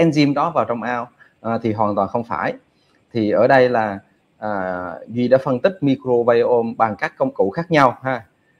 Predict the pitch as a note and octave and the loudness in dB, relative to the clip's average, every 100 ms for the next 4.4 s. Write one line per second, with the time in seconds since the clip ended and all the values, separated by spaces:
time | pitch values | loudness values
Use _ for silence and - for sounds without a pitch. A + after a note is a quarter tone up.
0 | _ A2+ G#2+ - A#2+ G#2+ G#2+ A2 A#2+ D3+ | _ -4 -4 4 4 4 4 6 6 6
1 | F#3 G3+ F#3+ _ _ _ A#2 A#2+ D3 D3+ | 0 -6 -10 _ _ _ -8 -6 -4 -4
2 | A#2 C#3 C3 G3+ E3 G#2+ G#2+ _ G2+ G#2 | -2 -2 0 0 0 0 -2 _ -14 -14
3 | - F2 G2+ B2+ E3+ E3+ - A2 A2+ C3+ | -14 -10 -6 -2 -2 -4 -4 -2 0 0
4 | B2+ C3 C#3 | 0 2 2